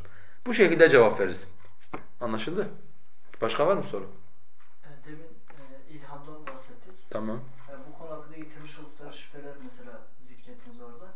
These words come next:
Speaker 2: Mesela bugün de bir insan bize mesela bu şüphelerle gelip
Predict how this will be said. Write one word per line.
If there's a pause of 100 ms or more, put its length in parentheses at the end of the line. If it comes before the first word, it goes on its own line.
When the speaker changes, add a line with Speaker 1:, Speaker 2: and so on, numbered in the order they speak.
(500)
Speaker 2:
Mesela (600)
bugün
de (320)
bir
insan (520)
bize
mesela
bu
şüphelerle
gelip